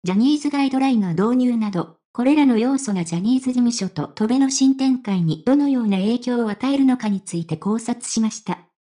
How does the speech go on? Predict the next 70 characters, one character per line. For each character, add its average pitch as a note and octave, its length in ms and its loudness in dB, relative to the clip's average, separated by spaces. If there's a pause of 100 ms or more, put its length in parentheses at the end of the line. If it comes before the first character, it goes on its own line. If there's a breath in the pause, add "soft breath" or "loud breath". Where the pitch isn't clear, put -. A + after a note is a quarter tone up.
(120)
今 D4 260 4
後 D4 100 4
の C#4 120 4
戸 C4 140 -2
部 B3+ 140 2
の B3+ 120 4
戦 A#3 260 0
略 A3+ 300 -4
や F#3 220 -2
新 D4 200 2
た C4 100 -2
な G#3 120 2
メ A3 140 4
ン C4+ 100 6
バ A3+ 180 2
ー - 20 2
の E3+ 120 2
合 G#3 200 -2
流 C4+ 180 2
に B3 160 2
対 B3+ 200 -2
す B3 120 -4
る G#3+ 100 0
期 - 160 -20
待 G3+ 200 -4
は F3 220 -4
高 G#3+ 260 0
ま C#4+ 120 4
り C#4 120 4
を C4+ 40 4
見 C4 120 4
せ B3 180 -6
て G#3+ 180 -4
お G3 80 -2
り、 E3+ 280 -4 (160)
ジ C4+ 80 2
ャ D4 40 4
ニ D4 200 6
ー C4 40 -8
ズ A3+ 80 -2
の G3 100 0
未 G#3 140 0
来 G3 160 2
が D3 260 -2
さ C#4+ 140 0
ら D4 80 4
な C4+ 120 4
る A3 120 2
躍 G3+ 200 -2
進 C4 320 4
を B3+ 40 -8
遂 A#3+ 140 -4
げ B3+ 100 0
る A#3 100 -4
可 G3+ 140 -6
能 B3 180 0
性 B3+ 220 0
が A#3 140 0
あ A#3+ 40 -2
る A#3+ 100 -2
こ G#3 120 -6
と F3+ 120 -4
を E3+ 80 -6
示 - 280 -8
唆 - 20 -8
し A#3 80 -10
て - 140 -10
い E3+ 100 -4
ま E3 140 -4
す。 - 200 -20